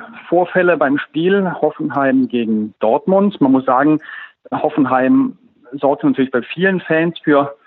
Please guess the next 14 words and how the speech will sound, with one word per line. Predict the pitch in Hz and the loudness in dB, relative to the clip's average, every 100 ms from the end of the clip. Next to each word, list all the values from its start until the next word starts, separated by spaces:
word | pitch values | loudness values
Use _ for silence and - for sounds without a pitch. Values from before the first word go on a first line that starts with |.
| _ _ _ _ | _ _ _ _
diese | 131 117 | -2 -2
Proteste | - 127 - 147 - - 156 | -4 -6 -2 -2 -2 0 0
und | 123 113 | 0 -2
auch | 117 | -2
dann | - 131 131 | 0 2 2
die | 120 | -2
Proteste | - 117 131 127 123 117 - _ _ | -6 -4 -6 -2 -2 -2 -4 _ _
jenseits | - 127 160 147 | -2 0 2 0
der | - 120 | -2 0
Anstandslinie, | 143 - 139 - 147 156 147 143 147 - - | 0 0 -2 0 2 4 6 4 0 -6 -12
aber | - 131 147 | -4 -2 0
insbesondere | 151 - 120 120 101 | 0 0 2 2 2
bei | 107 | 0
den | 113 107 | 0 -4